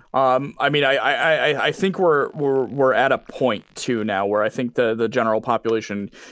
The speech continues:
you know, even people that aren't, so, like, when I, when I was, I mean, I was, I've always been a gamer, but, like, when I was in high school, you know, it wasn't cool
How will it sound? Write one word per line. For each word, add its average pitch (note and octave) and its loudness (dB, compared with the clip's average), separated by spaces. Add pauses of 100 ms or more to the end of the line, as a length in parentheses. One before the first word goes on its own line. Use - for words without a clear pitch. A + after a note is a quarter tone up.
you D3+ -2
know, D3 2
even E3 -2
people C#3+ -2
that A#2+ 0
aren't, A2 -2 (320)
so, F#3+ 0
like, D3+ 2
when E3 2
I, E3+ 4
when E3 0
I D#3+ 4
was, C#3+ 4
I C3 0
mean, C#3 0
I C3+ 4
was, C3 2
I've B2 0
always B2 -2
been A2 -4
a G2+ -4
gamer, B2+ -2
but, F#2 -2
like, G#2+ -4
when A#2+ -2
I B2 0
was B2 -4
in G2 -8
high B2+ -4
school, F2 -4 (300)
you C#3 -4
know, A#2+ 2
it A#2 2
wasn't D#3+ 0
cool A#2+ -2